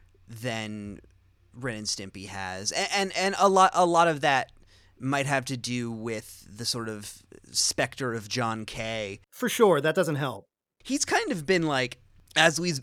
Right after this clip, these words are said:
Speaker 1: we've been doing this retrospective of, of animation, we've covered a lot of stuff, kind of from,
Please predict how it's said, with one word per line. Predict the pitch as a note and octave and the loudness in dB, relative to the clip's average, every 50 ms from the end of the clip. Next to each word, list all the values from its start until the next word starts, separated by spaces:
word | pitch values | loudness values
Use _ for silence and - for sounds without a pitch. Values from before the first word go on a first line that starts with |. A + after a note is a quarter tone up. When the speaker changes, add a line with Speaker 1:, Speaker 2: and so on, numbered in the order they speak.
| - - | -8 -8
Speaker 1:
we've | C#3+ D3+ E3 C3 | -6 -4 -2 -2
been | D3+ C#3+ C3 | -2 -2 -2
doing | B2+ C3+ C3+ C3+ C3+ C3 | -2 -4 -4 -4 -4 -4
this | A#2+ A#2 - - - - - - - | -4 -2 -2 0 0 -2 -4 -6 -12
retrospective | B2 A#2+ B2+ A#2+ A#2 - B2+ A2+ - - A#2 A2+ - - A#2 G#2 F#2 | -10 -8 -8 -8 -6 -6 -8 -8 -6 -6 -8 -8 -8 -10 -12 -10 -10
of, | A2 G#2+ G2 G2 - - - | -10 -12 -12 -14 -14 -12 -10
of | A2 G#2+ G#2 | -10 -10 -10
animation, | - G#2 G#2+ G#2+ G#2+ G#2 G2+ G#2 - - G2+ G#2+ | -10 -10 -10 -10 -10 -10 -10 -10 -10 -12 -12 -12
we've | A2 G#2+ - | -12 -10 -4
covered | - D#3+ D#3 C3+ C3 A#2+ | -2 0 0 2 0 0
a | A2+ | 0
lot | G#2+ G#2+ G2+ G2 G2+ G#2+ | -2 0 0 0 -2 -2
of | G2+ F2+ | -4 -4
stuff, | - - - - G#2 G#2 G2 F#2+ - - - - - - - - - _ _ | -4 -4 -4 -4 -4 -4 -6 -6 -8 -12 -16 -18 -20 -20 -20 -20 -20 _ _
kind | - - D#3 D#3+ E3 D3+ C#3+ | 0 2 4 4 4 2 0
of | C3+ A#2+ | -2 -4
from, | - - - C#3 C3 B2+ B2 A#2+ A#2 A2+ A2 | -6 -6 -2 -2 0 0 -2 -4 -6 -8 -10